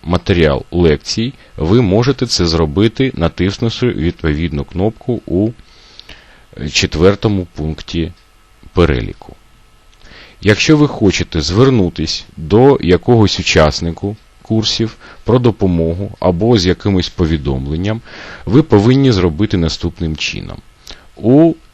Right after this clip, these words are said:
лівому куті знайдіть вкладку "Люди"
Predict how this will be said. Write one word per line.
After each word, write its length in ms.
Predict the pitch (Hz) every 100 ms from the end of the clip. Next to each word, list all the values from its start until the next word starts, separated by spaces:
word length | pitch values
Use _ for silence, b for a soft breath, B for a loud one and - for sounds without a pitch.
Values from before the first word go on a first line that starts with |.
| -
лівому 580 | 101 117 110 92 82 76
куті 520 | - 107 - 76 76 b b b b
знайдіть 680 | 92 117 139 127 110 76 - -
вкладку 640 | - 110 95 82 - 80
"Люди" 520 | - 98 82 73 87